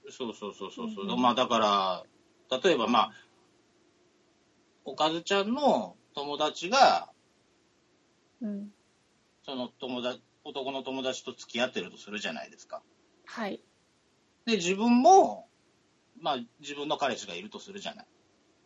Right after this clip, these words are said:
Speaker 2: はい。
Speaker 1: で、その状況下で、おかずちゃんとその友達の彼氏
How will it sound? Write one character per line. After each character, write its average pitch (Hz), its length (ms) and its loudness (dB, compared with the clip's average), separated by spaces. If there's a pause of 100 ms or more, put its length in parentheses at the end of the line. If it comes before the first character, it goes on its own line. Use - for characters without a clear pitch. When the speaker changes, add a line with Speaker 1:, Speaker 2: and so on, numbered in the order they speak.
(1800)
Speaker 2:
は - 240 -10
い。 - 160 -12 (1120)
Speaker 1:
で、 202 120 2
そ 202 120 2
の 262 160 6
状 311 200 0
況 311 260 -2
下 123 160 -4
で、 156 280 -2
お 110 80 -10
か 151 200 -4
ず 151 100 -12
ち - 140 -4
ゃ 165 80 2
ん 165 100 -10
と 262 360 0
そ 135 120 -10
の 131 140 -8
友 131 320 -8
達 135 500 -10 (880)
の 262 360 0
彼 127 240 -4
氏 - 280 -12